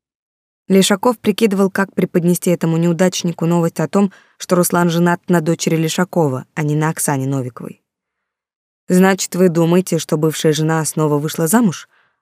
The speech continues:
А с сыном вы видитесь?» Да. То есть нет, я стараюсь раз в месяц. Он прилетает ко мне, и мы проводим время вместе. Не всегда получается, и...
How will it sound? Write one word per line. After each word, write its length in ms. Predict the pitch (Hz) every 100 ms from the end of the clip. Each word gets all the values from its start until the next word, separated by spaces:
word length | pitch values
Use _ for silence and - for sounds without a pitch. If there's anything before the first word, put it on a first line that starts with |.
| _
А 220 | 175 165 156
с 60 |
сыном 420 | - 190 185 175
вы 220 | 165 165 165
видитесь?» 580 | 269 226 - - - _ _ _ _ _ _ _
Да. 220 | 175 147 120 _ _ _ -
То 100 | 180
есть 160 | 165 - _ 202
нет, 420 | 185 147 - - _ _
я 260 | 196 202 208
стараюсь 380 | - 180 185 -
раз 180 | 156 -
в 40 |
месяц. 380 | 151 131 - - _ _ _ 220
Он 140 | 226
прилетает 440 | 214 185 185 240 -
ко 140 | 147
мне, 200 | 143 135
и 20 |
мы 180 | 151 196
проводим 440 | - 151 160 147
время 280 | 139 156 151
вместе. 400 | 135 131 - - _ _ _ _ -
Не 220 | 214 233
всегда 320 | - 185 170
получается, 640 | - 165 - 262 214 -
и... 280 | 147 147